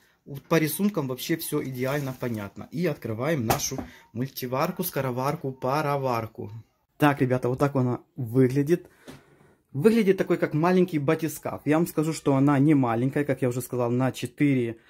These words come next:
ой, на шесть литров, прошу прощения. На шесть литров эта мультиварка, поэтому на кухне она займет, ну, вот такое вот место таки большое. Так,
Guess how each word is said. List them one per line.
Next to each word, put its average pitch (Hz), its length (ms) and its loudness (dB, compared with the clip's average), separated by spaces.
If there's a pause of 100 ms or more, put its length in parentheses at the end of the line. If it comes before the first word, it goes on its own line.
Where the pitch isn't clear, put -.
(120)
ой, 131 240 6
на 127 320 2
шесть 160 440 2
литров, 151 440 0 (180)
прошу - 220 -12
прощения. 151 560 0 (420)
На 143 100 0
шесть 147 300 0
литров 156 280 -2
эта 170 180 0
мультиварка, 185 480 2
поэтому 156 400 4
на 139 120 2
кухне 202 340 2
она 143 260 2
займет, 147 420 2
ну, 151 180 0
вот 156 200 -4
такое 123 300 -4
вот 131 220 -6 (640)
место 151 480 4
таки 160 400 -2 (360)
большое. 113 880 0 (640)
Так, 110 360 0